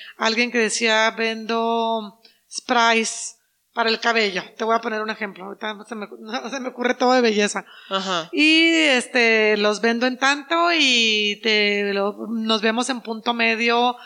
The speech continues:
Speaker 1: en Co-, en Costco. Ahora sí que ya va el comercial, ¿no? Y no se presentaba la de los sprays. Entonces, a, la gente me decía a mí, "Oye, pues es que ella anda diciendo que vende esto y no llegó a la hora". Les decía, "No.
Speaker 2: Pues, oye, son
Speaker 1: no me puedo".
Speaker 2: nueve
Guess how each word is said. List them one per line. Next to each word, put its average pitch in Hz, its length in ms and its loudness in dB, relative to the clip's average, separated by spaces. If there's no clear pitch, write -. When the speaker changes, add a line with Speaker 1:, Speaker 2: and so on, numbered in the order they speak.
Speaker 1:
en 220 220 0
Co-, 233 320 2
en 220 200 -6
Costco. 277 460 2
Ahora 214 240 0
sí 233 120 -8
que 247 100 -4
ya 233 260 4
va 226 100 2
el 226 80 -4
comercial, 220 520 -4
¿no? 247 160 -4
Y 233 340 2
no 233 160 0
se 240 120 -8
presentaba 208 580 -4
la 208 100 -6
de 202 60 -6
los 196 120 -10
sprays. 202 400 -6
Entonces, 214 260 -6
a, 233 220 0
la 240 200 -2
gente 233 300 -6
me 226 120 -6
decía 196 340 -8
a - 20 -10
mí, 208 300 -12
"Oye, 220 340 -2
pues - 180 -8
es 220 120 -4
que 226 260 2
ella 233 320 2
anda 220 280 0
diciendo 214 400 -4
que 233 120 -4
vende 214 400 0
esto 233 280 -2
y 226 60 -2
no 208 140 -6
llegó 202 300 -2
a 202 40 0
la 202 200 0
hora". 208 220 0
Les 214 120 -8
decía, 208 260 -2
"No. 202 360 -6
Speaker 2:
Pues, 190 240 -2
oye, 208 280 2
son 247 200 2
Speaker 1:
no 254 80 2
me 220 40 0
puedo". 254 200 4
Speaker 2:
nueve 240 60 0